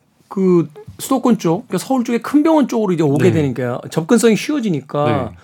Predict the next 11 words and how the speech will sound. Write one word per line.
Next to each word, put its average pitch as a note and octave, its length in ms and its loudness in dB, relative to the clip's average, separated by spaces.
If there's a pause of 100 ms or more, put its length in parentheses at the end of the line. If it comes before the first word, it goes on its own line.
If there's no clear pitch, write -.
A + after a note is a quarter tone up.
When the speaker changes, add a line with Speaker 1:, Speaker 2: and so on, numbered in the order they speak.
(340)
Speaker 1:
그래서 A#3+ 280 -2
그쪽에 D4 360 0
이제 F#3+ 160 4
병원들이 F3 540 2
많아지고, C3 680 -6
지역에 G3 380 4
있는 G3+ 280 0
큰 - 240 -6
병원들은 F#3+ 640 -2
그래서 E3 420 -4 (460)
사실은 F#3 500 -2